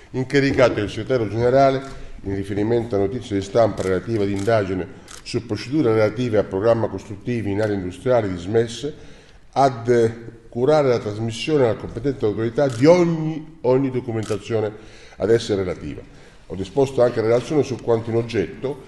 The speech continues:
e l'avvio di ogni procedimento disciplinare e cautelare, anche d'intesa con l'avvocatura comunale,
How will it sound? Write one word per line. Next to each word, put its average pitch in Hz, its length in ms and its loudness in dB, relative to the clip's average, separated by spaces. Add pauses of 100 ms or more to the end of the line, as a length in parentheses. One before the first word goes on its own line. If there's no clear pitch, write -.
(140)
e 92 100 -10
l'avvio 113 380 2
di 113 80 0
ogni 131 220 4
procedimento 113 640 0
disciplinare 101 500 2
e 110 60 -4
cautelare, 139 680 0
anche 123 320 0
d'intesa 104 520 -2
con 98 80 -2
l'avvocatura 101 420 -2
comunale, 143 460 0